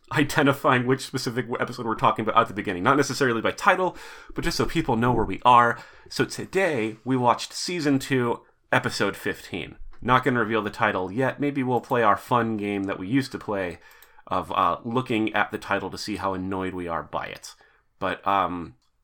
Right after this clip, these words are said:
without further ado, we should just get into this. I have a lot of feelings about today's episode, and I think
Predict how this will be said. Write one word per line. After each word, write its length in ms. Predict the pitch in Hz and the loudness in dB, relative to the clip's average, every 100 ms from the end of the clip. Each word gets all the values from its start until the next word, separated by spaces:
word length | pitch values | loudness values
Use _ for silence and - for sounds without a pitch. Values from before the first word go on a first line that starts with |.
| - | -6
without 200 | 117 131 | -2 0
further 400 | - 147 139 131 | 4 4 6 2
ado, 640 | 110 - 127 113 95 92 101 | 0 -2 0 2 2 0 -2
we 100 | 123 | -4
should 200 | 160 165 | -2 -2
just 160 | 160 | -2
get 120 | - 110 | 0 0
into 160 | 104 | 2
this. 200 | 90 85 | 0 2
I 60 | 160 | 4
have 80 | 190 | 4
a 40 | |
lot 300 | 123 117 120 | 4 6 6
of 80 | 98 | 2
feelings 540 | 120 117 95 90 - - | -4 -2 -2 -6 -10 -10
about 440 | 87 92 - - | -4 -2 -2 -8
today's 320 | - 104 101 | -6 -4 -2
episode, 500 | 92 - 92 107 92 | -4 -8 -8 -2 -2
and 80 | 98 | 0
I 60 | 104 | -2
think 260 | 151 139 | -2 -4